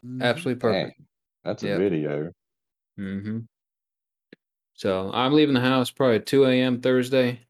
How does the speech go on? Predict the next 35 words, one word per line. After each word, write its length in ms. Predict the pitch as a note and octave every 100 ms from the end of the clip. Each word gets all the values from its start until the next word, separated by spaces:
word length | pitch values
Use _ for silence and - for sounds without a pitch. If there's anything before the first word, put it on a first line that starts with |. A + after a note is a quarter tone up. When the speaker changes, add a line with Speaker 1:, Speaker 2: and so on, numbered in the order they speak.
| _
Speaker 2:
Meet 200 | B2+ A#2+
up 120 | A#2+
with 100 | A2+
him 200 | B2 B2
around 240 | A#2 A2+
three, 500 | G2+ C3 D3 D3+ D3+ - -
and 140 | G2+ G2+
then, 260 | G#2 G#2
uh, 340 | G#2+ A2 G#2+ A#2 -
we 100 | C3
should 180 | C#3+ F3
be 120 | F3
there, 520 | F3 F3 E3+ E3+ E3 _ _ _ _ _ _ _ _ _
uh, 100 | C4 B3+
early 280 | D3+ A#2+ A2+
afternoon, 440 | A2+ G#2+ G2 A2+ - _ _ _ _
somewhere 180 | A#2+ G2+
in 40 |
there. 160 | G2+ A2 _ _ _ _ _ _ -
Speaker 3:
So 200 | - C3
no 300 | B2+ C3 C#3
Olivia. 580 | C3+ C3 D3 C#3 A#2+ D#3+
Speaker 1:
Yep. 360 | D#3+ F3 F#3+ B3+ - - - _ - -
Speaker 2:
No, 200 | A2+ C3+
she's 200 | - F3
gotta 160 | D#3+
work, 280 | F#2 C3+ D#3 A2+
man. 240 | B2 C#3+ _ _ _ _
Speaker 3:
Yeah, 340 | G2+ G2 G2+ - _ F#2+
yeah. 60 | G2 A2 _
Speaker 2:
Yeah, 220 | A2+ A2 A2 A#2+ -
Speaker 1:
Oh, 60 | A2+
Speaker 2:
next 140 | C#3
Speaker 1:
boy. 80 | B2
Speaker 2:
time. 160 | F#2+